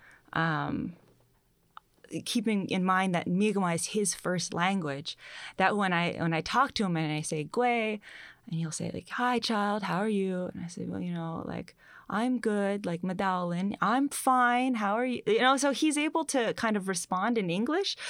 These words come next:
So some of the words are in there, and he gets the pronunciations way faster than I do, because, again, like, that was his first language. When you go back to the muscle memory of when your lips and your tongue and your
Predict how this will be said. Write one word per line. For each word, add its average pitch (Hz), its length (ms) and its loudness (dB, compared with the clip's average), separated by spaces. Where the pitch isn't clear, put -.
So - 140 2
some 302 220 4
of 370 80 2
the 349 100 2
words 233 300 2
are 196 80 2
in 196 200 2
there, 160 220 2
and 220 320 2
he 269 180 0
gets 349 200 2
the 233 80 -2
pronunciations 190 720 0
way 180 160 2
faster 185 400 2
than 165 140 0
I 147 160 2
do, 143 340 -2
because, 175 340 -2
again, 233 360 2
like, 165 180 -2
that 196 200 2
was 214 180 0
his 202 280 0
first 170 400 -2
language. 214 420 -2
When 170 100 -2
you 170 80 -2
go 175 100 -2
back 180 200 -2
to - 80 -18
the 175 80 0
muscle 170 300 0
memory 151 280 2
of 151 80 -2
when 160 160 0
your 151 120 0
lips 147 260 -2
and 151 100 0
your 151 100 -2
tongue 160 360 0
and - 120 -2
your - 160 -2